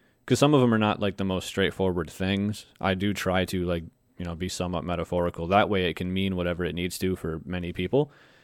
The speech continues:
Um, and that's something I picked up from, like, Iron and Wine is, like, if, if things are too specific,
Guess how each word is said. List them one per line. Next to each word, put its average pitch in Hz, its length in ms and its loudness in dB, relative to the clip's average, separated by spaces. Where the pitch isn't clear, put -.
Um, 90 240 0
and 92 80 0
that's 98 160 2
something 87 260 -2
I 85 60 -4
picked 85 220 -8
up 80 120 -2
from, 80 120 -10
like, 78 180 -8
Iron 87 240 -4
and 82 100 -8
Wine 85 340 -4
is, 82 120 -6
like, 82 180 -4
if, 90 200 -4
if 98 120 -6
things 107 280 -2
are 95 80 0
too 101 460 -2
specific, 82 760 -4